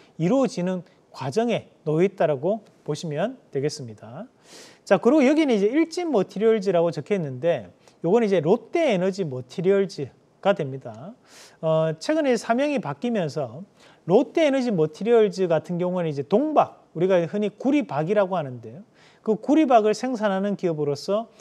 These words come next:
이 음극재 사업도 함께 병행하고 있다는 것도 참고하시면 되겠습니다. 자, 그리고 음극재에 나오는 여기 나노 신소재 같은 경우에는 정확하게 본다면 음극재가 아니라 우리가, 어,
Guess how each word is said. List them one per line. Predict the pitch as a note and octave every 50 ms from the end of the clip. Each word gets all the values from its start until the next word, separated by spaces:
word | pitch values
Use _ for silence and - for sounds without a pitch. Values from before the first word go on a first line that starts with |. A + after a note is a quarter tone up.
| - _ _
이 | G3+ G3
음극재 | G#3 A#3 C#4+ E4 D#4 C#4 B3+ _ - A3
사업도 | F#3+ - - F#3 F3+ E3+ F3 _ _ - A3 A3+ A3+ - - _ _
함께 | - D#4 D#4+ D#4 - - G3 C3 - - _ _ _
병행하고 | - D3+ D#3 D#3+ E3+ F#3+ G#3+ G3+ F3+
있다는 | F#3 F3+ - F3+ D#3 D3 C#3+ C3+
것도 | C3 B2+ _ - D3+ E3 G#3 C4+ C4 _ _ _
참고하시면 | _ - - G#3+ G3+ F3+ D#3+ D#3 - E3 D3+ D3 F3+ A#3 D4 C4+ _ _ _
되겠습니다. | - C#3 D3 D3+ - - C3 A2+ G#2+ - A2 A#2 D3 G#3+ C4+ _ _ _ _ - - - - - - _ _
자, | _ - G3+
그리고 | - - - D#4 D4+ D#4+ C4+
음극재에 | D#4+ F#4 F#4+ E4+ F4+ - - - C#4 B3+
나오는 | A3+ G3+ F3+ F3 F#3+ G3+ G3 G3
여기 | G3 G3+ G3+ G3 E3 D#3 D3+ D3
나노 | C#3+ C3+ D#3 E3+ F#3
신소재 | F3+ - D4+ D#4+ D4 D4 C#4 A3 G#3
같은 | E3+ D#3+ D#3 - - E3
경우에는 | D#3+ E3 E3+ F#3 F#3+ F3+ D#3+ C#3 D3 F#3 F#3+ D3 A#2 G2 _ _ _ - - _ _ _ _
정확하게 | _ - E3+ G#3+ D4+ F4 E4+ - C#4+ C#4 B3+ G#3
본다면 | F3 E3+ E3 E3 E3 E3+ D#3+ D#3+ E3 E3 D#3+ D#3+ _ -
음극재가 | D4 F4 D#4+ D#4+ C4+ - - - F#3 E3 D#3+ G3 G#3+
아니라 | F#3+ D3+ B2+ A#2+ B2 B2+ D#3 C#3+ - _ _ _ _ _ _ _
우리가, | - E3 E3+ F#3+ G3 F3+ E3+ - - _ _ _ _ _
어, | - D3+ C#3+ C3+ C3+ B2+ B2+ B2+